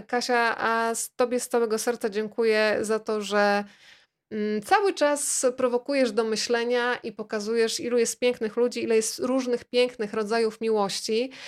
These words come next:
Są takie zdania, które ja sobie zachowałam, że w zasadzie jedyny smutek, mm, to jest ten smutek, że kochaliśmy za mało. No i przypominasz oczywiście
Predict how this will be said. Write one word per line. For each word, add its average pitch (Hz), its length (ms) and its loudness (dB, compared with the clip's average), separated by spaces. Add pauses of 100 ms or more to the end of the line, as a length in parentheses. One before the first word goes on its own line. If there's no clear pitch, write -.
(160)
Są 262 160 0
takie 254 220 4
zdania, 240 380 4
które 226 200 2
ja 220 60 4
sobie 220 540 4
zachowałam, 220 680 4
że 202 100 -2
w 185 40 -8
zasadzie 202 340 0
jedyny 208 400 0
smutek, 214 540 -2 (520)
mm, 208 480 0
to 226 100 0
jest 220 180 2
ten 226 120 4
smutek, 233 380 0
że 214 100 -2
kochaliśmy 233 580 0
za 208 140 0
mało. 202 800 2
No 226 240 2
i 247 100 4
przypominasz 226 600 0
oczywiście 226 760 0